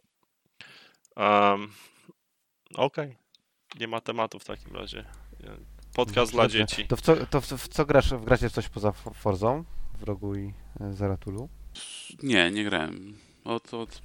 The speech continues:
Speaker 2: Nie grałeś w
Speaker 3: Forza.
Speaker 2: Destiny nawet teraz, jak Forza wyszła?
Speaker 3: Grałem wczoraj w Destiny, bo brakowało mi jednego Grandmastera do zaliczenia, ale włączyłem, zaliczyłem, wyłączyłem i wróciłem do Forzy.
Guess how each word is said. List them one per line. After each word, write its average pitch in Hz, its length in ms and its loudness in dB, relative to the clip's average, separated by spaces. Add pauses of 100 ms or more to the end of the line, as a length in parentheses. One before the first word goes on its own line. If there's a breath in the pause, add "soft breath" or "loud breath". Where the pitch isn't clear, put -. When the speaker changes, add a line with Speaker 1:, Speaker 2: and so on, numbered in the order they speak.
(120)
Speaker 2:
Nie 113 80 4
grałeś 120 260 8
w - 20 0
Speaker 3:
Forza. 110 160 4
Speaker 2:
Destiny 101 340 0
nawet 95 280 0
teraz, 107 340 4
jak - 140 2
Forza 98 260 -2
wyszła? 185 320 -6 (560)
Speaker 3:
Grałem 151 420 0
wczoraj 101 380 0
w - 60 -18
Destiny, 113 440 -4
bo 101 140 -4
brakowało 101 600 -4
mi 95 160 -4
jednego 92 440 -6
Grandmastera 90 600 -6
do 87 100 -10
zaliczenia, 90 560 -10
ale 127 140 -10
włączyłem, 110 540 -4
zaliczyłem, 101 480 -6
wyłączyłem 90 520 -6
i 107 60 -6
wróciłem 101 360 -12
do 95 100 -10
Forzy. 82 440 -14